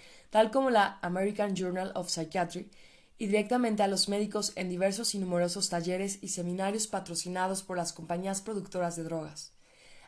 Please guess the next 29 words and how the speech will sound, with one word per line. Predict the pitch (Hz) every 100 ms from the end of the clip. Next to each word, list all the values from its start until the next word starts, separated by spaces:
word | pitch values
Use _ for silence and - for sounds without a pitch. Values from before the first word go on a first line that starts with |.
| -
Hay | 202 240
una | 262
crítica | 254 226 202 208
realmente | 190 196 202 202 202
justificada | 175 - 175 170 196 196 226
en | 208 190
contra | 208 214
de | 220
la | 196
psiquiatría | - - 175 180 185
orientada | 190 175 185 190 208 - - -
hacia | 190 - 170
la | 165
droga, | 180 180 147 - - - -
debido | 185 202 233
al | 247
creciente | 220 196 196 196 196
número | 208 202 196
de | 180
pacientes | 180 - 180 175
deteriorados | 175 175 165 170 190 185 196 196
y | 196
empeorados | 180 175 180 196 233 240
como | 202 180
resultado | 170 - 165 185 185 190
de | 175
su | 175
tratamiento | 160 165 165 170 175 175
psiquiátrico. | 165 - 156 - - -